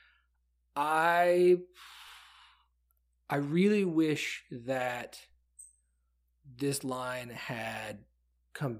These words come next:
back down to six and a half because I'd be all over Iowa State. Um,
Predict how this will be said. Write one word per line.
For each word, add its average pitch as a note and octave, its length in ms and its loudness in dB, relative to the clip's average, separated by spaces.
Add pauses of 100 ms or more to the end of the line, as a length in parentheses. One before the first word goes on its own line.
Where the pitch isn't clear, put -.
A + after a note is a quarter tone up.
back A#2+ 360 -8
down G#2+ 240 -8
to F#2+ 60 -14
six - 280 -16
and E2+ 80 -20
a - 100 -16
half - 380 -18
because A#2 180 -10
I'd A2 140 -10
be G#2+ 120 -12
all G#2+ 420 -12 (500)
over A2 540 -8 (400)
Iowa G#2 240 -8
State. - 460 -8 (420)
Um, A2+ 340 -10